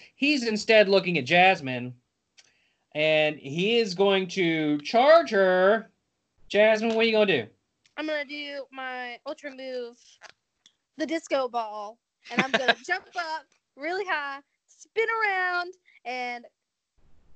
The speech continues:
Speaker 2: confuse the Nomu and blind him 'cause I am using my glass skin that is a light reflectant thing.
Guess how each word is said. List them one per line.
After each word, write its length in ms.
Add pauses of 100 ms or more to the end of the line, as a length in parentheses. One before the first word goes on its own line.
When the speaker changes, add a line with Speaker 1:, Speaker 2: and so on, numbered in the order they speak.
(340)
Speaker 2:
confuse 640 (400)
the 60
Nomu 420
and 100
blind 380
him 280 (340)
'cause 160
I 520
am 180
using 520
my 460 (440)
glass 400 (880)
skin 260
that 180
is 120
a 200 (120)
light 240
reflectant 540 (120)
thing. 180